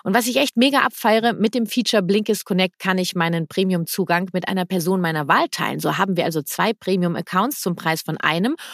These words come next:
Und die Blinks und Shortcuts können wir dann auch ganz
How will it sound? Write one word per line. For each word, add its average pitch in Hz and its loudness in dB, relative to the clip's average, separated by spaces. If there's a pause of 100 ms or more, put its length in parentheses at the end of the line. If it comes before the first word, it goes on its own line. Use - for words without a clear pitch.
(220)
Und 370 0
die 214 2
Blinks 247 0
und 185 0
Shortcuts 226 0
können 202 2
wir 190 2
dann 175 2
auch - -2
ganz 190 0